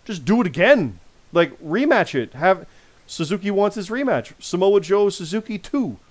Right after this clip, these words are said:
R O H T V title. Okay, that sounds awesome. I wanna see that. Nope. Suzuki's part of a random mishmash tag match where all the matches are A E W versus New Japan, but that one's got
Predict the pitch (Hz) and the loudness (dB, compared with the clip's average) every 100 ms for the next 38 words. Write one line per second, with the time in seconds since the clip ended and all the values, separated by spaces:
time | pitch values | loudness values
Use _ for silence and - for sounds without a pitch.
0 | _ - 165 143 131 - _ - 135 123 | _ 4 6 6 2 -2 _ -6 -6 -4
1 | 123 104 85 _ _ _ _ - 208 208 | -4 -6 -8 _ _ _ _ 4 4 4
2 | 147 196 - - 175 - 233 214 262 - | 0 -2 -4 -2 0 4 4 4 2 2
3 | 135 - - 180 202 220 220 262 254 131 | -4 -6 2 4 6 2 0 -4 -2 -2
4 | 98 _ _ _ _ _ _ 135 160 - | -4 _ _ _ _ _ _ -2 -2 -2
5 | _ _ _ _ - 127 131 135 - 131 | _ _ _ _ -14 -12 -12 -12 -6 -6
6 | 117 117 120 123 120 107 - _ _ _ | -6 -6 -6 -6 -6 -10 -14 _ _ _
7 | _ - 135 127 131 120 104 - 131 135 | _ -6 -6 -4 -4 -4 -6 -12 -8 -8
8 | 127 101 95 - _ _ _ _ _ - | -8 -10 -12 -18 _ _ _ _ _ -6
9 | 123 117 117 131 127 120 117 127 - 127 | -2 -2 -2 -2 -2 -4 -4 -6 -6 -8
10 | 113 107 127 117 110 113 110 104 98 120 | -8 -8 -8 -8 -8 -8 -10 -14 -10 -10
11 | 127 113 107 101 104 104 117 131 127 101 | -10 -12 -12 -10 -10 -10 -6 -6 -8 -10
12 | 104 95 | -10 -10